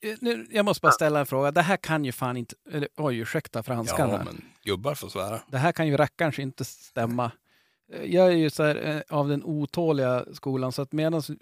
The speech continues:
Speaker 1: vi har suttit här och pratat så gick jag in på vilt-, eh, rapport punkt viltdata punkt se
Speaker 3: Mm.
Speaker 1: och tog ut nu då avskjutning per tu-, ja, per tusen hektar. Då kanske det kan stämma ändå.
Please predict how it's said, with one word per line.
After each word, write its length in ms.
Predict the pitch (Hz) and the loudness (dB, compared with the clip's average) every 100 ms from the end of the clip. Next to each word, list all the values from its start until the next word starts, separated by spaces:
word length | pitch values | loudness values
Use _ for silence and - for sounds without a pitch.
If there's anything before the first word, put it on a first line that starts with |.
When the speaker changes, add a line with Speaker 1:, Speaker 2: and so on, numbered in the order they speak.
| 151 _ | -16 _
Speaker 1:
vi 140 | 147 | -4
har 60 | 139 | -2
suttit 220 | 147 - | -2 -2
här 120 | 135 135 | -2 0
och 80 | |
pratat 320 | 139 139 - - | 0 -2 -4 -6
så 100 | 139 | -4
gick 220 | 131 151 | -2 -2
jag 100 | 156 | 0
in 200 | 220 170 | 0 -2
på 120 | 143 | -2
vilt-, 480 | 135 131 120 _ - | 0 -2 -4 _ -10
eh, 180 | 135 147 | -4 0
rapport 400 | 160 175 - - | 4 4 2 -4
punkt 180 | 135 | -4
viltdata 600 | 143 135 - 139 131 - | -2 -2 -2 -2 -2 -4
punkt 240 | - 123 120 113 | -6 -4 -4 -6
se 160 | - 135 165 _ - | -6 -8 -10 _ -8
Speaker 3:
Mm. 200 | 107 143 - _ _ - | -6 -6 -8 _ _ -6
Speaker 1:
och 240 | 139 - | -6 -2
tog 220 | 143 143 | 2 4
ut 240 | 170 202 - | 4 2 -2
nu 180 | 131 127 | -4 0
då 460 | 127 123 120 113 - _ _ - | 2 2 2 -2 -6 _ _ 0
avskjutning 600 | 196 165 - 190 - 160 | 4 4 4 0 0 -2
per 180 | 156 147 | 0 -2
tu-, 280 | - 160 156 _ _ | -2 -6 -6 _ _
ja, 340 | 143 220 202 120 | -4 -2 -2 -4
per 140 | 143 | -6
tusen 400 | - 156 147 135 | -6 -4 -4 -4
hektar. 500 | 123 - 175 127 120 _ _ | -8 -4 -2 -2 -6 _ _
Då 80 | 190 | -6
kanske 220 | 269 165 | -2 -2
det 60 | 120 | -2
kan 180 | 175 175 | -4 -4
stämma 320 | 110 98 92 | -4 -6 -6
ändå. 220 | 92 120 | -8 -10